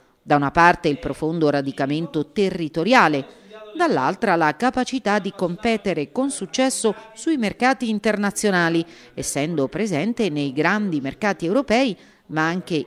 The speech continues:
in Nord America e in Medio Oriente. Ha detto il legame con il territorio, questa è un'impresa che è cresciuta negli anni, ma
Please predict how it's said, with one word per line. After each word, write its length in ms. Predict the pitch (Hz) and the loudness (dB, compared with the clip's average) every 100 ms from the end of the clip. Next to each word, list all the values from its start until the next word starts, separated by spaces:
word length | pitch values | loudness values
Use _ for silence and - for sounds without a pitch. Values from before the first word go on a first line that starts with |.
| - | -6
in 180 | 160 139 | -6 -2
Nord 240 | 131 123 | -2 0
America 680 | 226 175 123 147 233 226 _ | 0 0 -2 -6 -8 -10 _
e 80 | - | 0
in 160 | 269 254 | 2 4
Medio 400 | 262 269 247 254 | 2 2 2 2
Oriente. 600 | 220 135 123 120 120 - _ _ _ _ _ - - | 2 0 -2 -6 -8 -10 _ _ _ _ _ -10 -6
Ha 100 | - | 0
detto 500 | 190 185 - 180 170 | 0 -2 0 2 4
il 100 | 160 | 2
legame 380 | 170 185 180 175 | 2 2 0 -2
con 200 | 180 175 | -2 -2
il 180 | 160 | -2
territorio, 760 | - 196 196 214 233 233 247 165 | 0 0 0 0 2 4 4 2
questa 380 | - 170 - 156 | 0 -4 -2 0
è 40 | |
un'impresa 680 | 151 151 151 147 160 151 143 | 0 2 0 0 -2 -2 -4
che 260 | - 139 | 0 0
è 80 | 135 | 0
cresciuta 680 | - 135 - 247 208 143 131 | -4 -6 -2 2 4 4 0
negli 380 | 131 135 151 165 | 0 0 0 0
anni, 520 | 185 226 226 180 147 | 0 2 2 4 4
ma 180 | 143 | 2